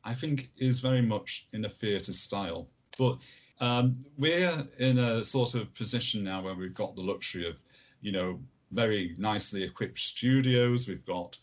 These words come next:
better equipment, um, more sophisticated technology.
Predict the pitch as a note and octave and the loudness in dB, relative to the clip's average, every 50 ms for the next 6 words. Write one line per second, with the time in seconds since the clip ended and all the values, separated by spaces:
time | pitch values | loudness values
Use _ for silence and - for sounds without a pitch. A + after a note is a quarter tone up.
0 | _ - E2+ - - - E2 E2 - - - - C#3 F3+ F3+ - C#3 D3 D3 D3 | _ -10 -10 -10 -10 -12 -14 -14 -16 -14 -6 -4 -4 -4 -4 -2 0 2 2 4
1 | D3+ D3 C#3+ C3 - - - - - - - - _ _ - F#2+ F#2+ F#2+ F#2+ F#2 | 4 2 0 0 -2 -8 -10 -14 -20 -20 -20 -20 _ _ -2 -2 0 0 0 0
2 | F#2+ G2 G2 G2 G2+ F#2+ F#2 - - - - F3 F3+ - - A#2+ - A#2 G#2+ G#2 | 0 0 0 0 0 0 0 0 -2 -2 -2 -2 -2 -2 -2 -4 -4 -2 -2 -2
3 | G2+ G2 - - F#2+ F#2 F#2 F2 - - A2 F#2+ F2+ F#2+ G2+ G2 G2+ G2+ F#2+ F2+ | -2 -4 -6 -6 -6 -6 -6 -6 -6 -6 -6 -6 -6 -4 -4 -4 -2 -2 -2 -2
4 | G#2 G#2 G2+ - | -2 -2 -2 -4